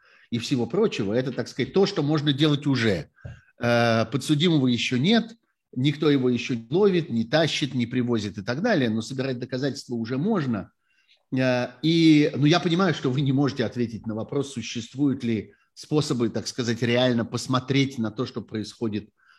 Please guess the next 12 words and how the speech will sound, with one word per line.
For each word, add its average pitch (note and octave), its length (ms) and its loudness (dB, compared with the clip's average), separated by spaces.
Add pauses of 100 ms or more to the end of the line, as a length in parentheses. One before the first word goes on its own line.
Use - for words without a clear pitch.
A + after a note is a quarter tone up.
происходило C3 580 0
в G2 120 -6
Буче. F3 300 -2
Вы C3 180 0
не, A#2+ 360 0
не, A#2+ 180 0
не B2 120 0
американская B2+ 640 0
разведка C#3 520 0
и A#2+ 100 2
не A2+ 120 2
располагаете, A#2+ 840 0